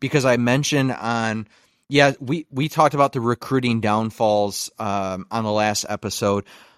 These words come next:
but I had said too, I, I think that Michigan kids do have these N I L opportunities. I, I just think that they kind of keep it a little bit more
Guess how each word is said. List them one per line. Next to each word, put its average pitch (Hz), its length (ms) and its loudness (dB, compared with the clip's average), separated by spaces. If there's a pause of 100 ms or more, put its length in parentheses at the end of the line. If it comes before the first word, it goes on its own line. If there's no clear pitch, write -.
but 135 180 2
I 135 140 6
had 139 300 -2
said 175 360 -2
too, 175 220 0
I, 151 240 2
I 135 100 0
think - 380 -8
that 190 180 -4
Michigan 175 540 -4
kids 139 320 -2
do 143 360 -2
have 131 260 4
these 113 260 -2
N 123 100 -2
I 120 160 0
L 113 160 0
opportunities. 127 760 -2 (100)
I, - 200 2
I 190 120 2
just 240 200 -4
think 202 200 -4
that 170 160 -2
they 175 120 0
kind 190 260 -2
of 165 120 -6
keep - 240 -8
it 175 80 -2
a 165 60 2
little 160 280 -2
bit 165 180 2
more 165 420 6